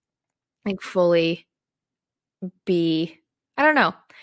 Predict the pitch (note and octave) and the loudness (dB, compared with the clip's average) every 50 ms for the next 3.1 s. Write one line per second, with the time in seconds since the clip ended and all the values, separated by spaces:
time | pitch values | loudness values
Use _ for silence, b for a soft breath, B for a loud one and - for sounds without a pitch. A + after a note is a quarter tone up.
0 | b b b - A#3+ A#3+ C4+ C4 A#3+ C4+ C4+ C4+ C4+ B3 B3+ - - B3+ - C4+ | b b b -4 0 2 2 2 4 4 4 4 4 2 0 0 -2 0 2 0
1 | B3 A#3+ B3 A#3+ A#3 A3+ - F#3+ E3+ D3+ D3+ E3 F#3 G#3 - - F#3 G3 G3+ G3 | 2 2 2 2 2 2 0 0 0 -2 -4 -8 -12 -12 -8 -6 -2 -2 0 0
2 | G#3 G#3 G#3+ G3+ G3+ G3+ G3 F#3+ F#3+ F#3 - - F#3+ G3 F#3+ G3+ F#3+ G3+ G3+ G3+ | 2 0 0 0 0 0 0 0 0 0 0 0 0 0 0 0 0 0 0 -2
3 | G3 | -2